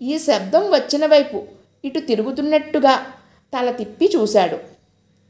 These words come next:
"నన్నేనా?" అడిగాడు. "నిన్నే. స్రవంతి అనే ఆవిడ ఎక్కడుంటుంది?" "సరాసరి లోపలికి వెళ్ళి ఎడమవైపుకు తిరగండి,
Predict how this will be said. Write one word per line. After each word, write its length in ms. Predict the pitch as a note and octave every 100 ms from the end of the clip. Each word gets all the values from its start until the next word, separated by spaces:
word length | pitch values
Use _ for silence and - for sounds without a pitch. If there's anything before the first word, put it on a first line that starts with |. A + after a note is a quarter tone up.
| _ _ _ _ _ _ _ _ A#3+
"నన్నేనా?" 800 | A3 G#3 A#3+ E4+ F#4 C4+ D4+ - - _ _ -
అడిగాడు. 440 | A3+ G#3 B3+ F#3+ G3+ - _ _ _ _ _ _ _ _ -
"నిన్నే. 600 | A3+ A3+ D#4 A4 C#4+ - - _ _ -
స్రవంతి 520 | D#4 G#3 A3+ D#4 F4+
అనే 160 | F4+ F4+
ఆవిడ 640 | D#4 C#4+ D4+ B3 G#4+ A4+ - _ -
ఎక్కడుంటుంది?" 1040 | G3 C#4 E4+ F#4 F4 E4+ E4+ E4+ E4+ - _ _ _ _ _ _ _ _ _
"సరాసరి 640 | - G3+ A3 D#4 F4 F4 - - _ -
లోపలికి 500 | G3+ F#3+ D4+ D#4 -
వెళ్ళి 480 | D4 G#3 A#3+ A4+ - - _ C4
ఎడమవైపుకు 680 | C4+ C4 B3 G#3+ G#3 -
తిరగండి, 600 | - A3+ F#3 F#3 F3+ -